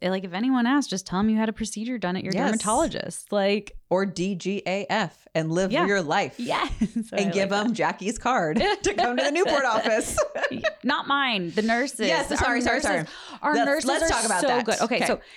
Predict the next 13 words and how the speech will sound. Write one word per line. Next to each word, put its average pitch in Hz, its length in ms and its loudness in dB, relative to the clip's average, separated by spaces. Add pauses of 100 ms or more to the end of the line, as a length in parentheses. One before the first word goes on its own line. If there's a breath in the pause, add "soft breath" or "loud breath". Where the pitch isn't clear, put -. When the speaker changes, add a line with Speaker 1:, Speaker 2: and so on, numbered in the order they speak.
(140 loud breath)
Speaker 1:
here's 320 160 0
the 262 80 0
thing. 185 220 -2 (680 loud breath)
Um, 247 440 2
I 262 100 0
can 285 140 2
talk 330 280 2
about 247 220 0
this 208 180 -2
laser 160 380 2
because 202 400 0
I've, 180 320 0 (220)
I 180 420 -2